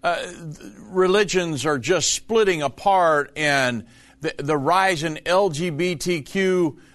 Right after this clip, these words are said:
lifestyles. And I mean, just one thing right after another, right? It's almost like a wave after wave.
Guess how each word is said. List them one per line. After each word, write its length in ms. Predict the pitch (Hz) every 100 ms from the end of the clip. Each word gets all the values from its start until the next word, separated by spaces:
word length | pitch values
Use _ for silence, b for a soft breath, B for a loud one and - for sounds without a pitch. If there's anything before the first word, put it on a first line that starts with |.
| B
lifestyles. 800 | 160 165 - - 156 143 143 131
And 100 | 143
I 120 | 160
mean, 180 | 175 156
just 220 | 190 -
one 380 | 139 208 311 240
thing 260 | 208 202
right 240 | 165 160 170
after 280 | 170 151 143
another, 320 | 135 151 110
right? 280 | 107 151 165
It's 100 | 202
almost 240 | 190 175
like 120 | 175
a 60 | 127
wave 460 | 127 170 202 185
after 320 | 160 165 - 143
wave. 560 | 131 139 120 95 90